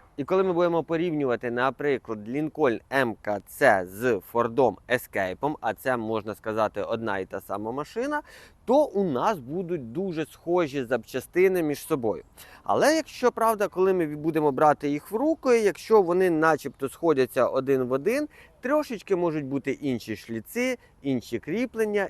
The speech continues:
і сама запчастина буде іншою, тому що для Лінкольна вона буде виготовлена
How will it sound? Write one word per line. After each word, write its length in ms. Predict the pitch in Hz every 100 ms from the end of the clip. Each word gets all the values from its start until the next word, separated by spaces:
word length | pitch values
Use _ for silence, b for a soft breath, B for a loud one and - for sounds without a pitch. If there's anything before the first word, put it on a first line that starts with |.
| -
і 120 | 220
сама 400 | 220 127 113 131
запчастина 640 | 110 98 101 - 170 180 127
буде 360 | 110 120 117 -
іншою, 480 | 139 131 98 - 87 -
тому 280 | 131 151
що 220 | - 101 95
для 360 | 110 127 104
Лінкольна 640 | 92 90 - 139 196 277 262
вона 280 | 151 110 101
буде 240 | 101 92
виготовлена 840 | 92 95 120 117 160 196 214 220